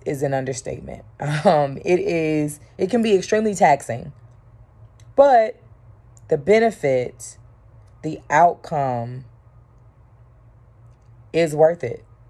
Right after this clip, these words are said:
And I just, I'm excited. I'm excited about it personally. Uh,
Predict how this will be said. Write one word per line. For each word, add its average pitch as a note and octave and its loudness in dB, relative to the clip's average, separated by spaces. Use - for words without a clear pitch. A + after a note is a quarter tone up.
And C#3 -4
I E3 2
just, - -2
I'm E3 -2
excited. D3 0
I'm D#3+ 2
excited D3 0
about C3 2
it - -8
personally. G3+ -6
Uh, D3 2